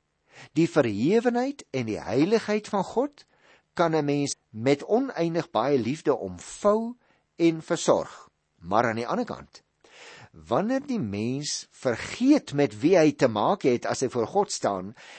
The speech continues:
ervaar hy die oorweldigende mag en vreeslikheid van die God van hemel en aarde in sy oordeel. Net soos die regte offer die mens vir die Here aanneemlik gemaak het destyds, net so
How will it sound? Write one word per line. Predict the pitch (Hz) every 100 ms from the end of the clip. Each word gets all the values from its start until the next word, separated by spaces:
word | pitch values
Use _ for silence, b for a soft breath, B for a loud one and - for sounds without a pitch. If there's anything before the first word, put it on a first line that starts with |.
| -
ervaar | 135 - - 185 220
hy | 247 240
die | 175
oorweldigende | 147 160 131 95 90 185 214 220 180 180 175
mag | 113 107 175 185 -
en | 139 127
vreeslikheid | - - 175 240 247 - 110 110 113 _ b b _ -
van | 143 123
die | 117
God | - 131 - _
van | _ 123
hemel | 98 120 131 127 131
en | 107 104
aarde | 104 104 101 95
in | 92
sy | 113
oordeel. | 101 98 80 73 - _ _ B B B B B
Net | 87 101 214 269
soos | 180
die | 127 92
regte | 127 214 - 123
offer | 190 196 - 85 - _ _ b b b -
die | 135
mens | 127 139 196 196
vir | 139
die | 120 127
Here | 180 175
aanneemlik | 123 113 104 160 233 185 117 -
gemaak | 123 101 104 -
het | 101 - -
destyds, | 117 104 104 78 - - b b b b
net | 95 101 143 285 285
so | - 143